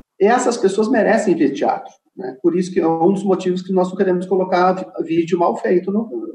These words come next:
na internet. Porque, né, as pessoas que gostam de ver teatro, elas querem ver teatro, não qualquer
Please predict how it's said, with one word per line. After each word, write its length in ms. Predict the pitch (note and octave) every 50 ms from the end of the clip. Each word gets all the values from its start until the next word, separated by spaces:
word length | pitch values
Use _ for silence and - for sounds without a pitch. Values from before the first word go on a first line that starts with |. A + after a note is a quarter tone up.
| - - -
na 60 | B2+
internet. 640 | B2+ - - - - F#3 A#3 E4 - - - - - - - - - - - - - - - - -
Porque, 960 | A#2 A#2 - - - C3 B2+ B2+ B2+ B2+ B2+ B2+ A#2+ A#2 A2+ A2+ A2+ G#2+ - - - - - - - - - -
né, 120 | C#3+ C3+
as 120 | C3+ C3+ -
pessoas 300 | - F#3+ - F#3 F3+ F3+
que 100 | - -
gostam 400 | - - C#3+ D3 C#3+ C#3+ C#3+ C3
de 80 | C3+
ver 100 | B2+ A#2+
teatro, 360 | - - C3 B2 C3 - -
elas 180 | - A3 A#3 -
querem 180 | - - - G#3
ver 140 | G#3+ A3 G#3
teatro, 440 | - - - G#3+ - - - - F#3
não 160 | C3 - -
qualquer 380 | - - - E3 - - -